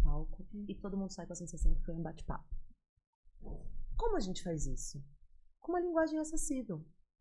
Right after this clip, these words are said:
com uma linguagem simples. E aqui tem um,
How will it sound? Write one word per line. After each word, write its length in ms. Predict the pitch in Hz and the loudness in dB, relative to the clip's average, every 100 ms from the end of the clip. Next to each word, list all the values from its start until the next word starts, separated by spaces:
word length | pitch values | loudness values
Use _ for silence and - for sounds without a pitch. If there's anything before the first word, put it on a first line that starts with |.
| - | -18
com 120 | - | -6
uma 80 | 254 | -4
linguagem 340 | 254 247 247 | -2 -4 -6
simples. 680 | 247 - 233 226 - - - - - - - - - | -8 -6 -4 -4 -4 -8 -10 -16 -20 -18 -14 -10 -4
E 60 | |
aqui 200 | 214 - | 10 10
tem 200 | 311 311 | 10 4
um, 160 | 262 208 | 2 0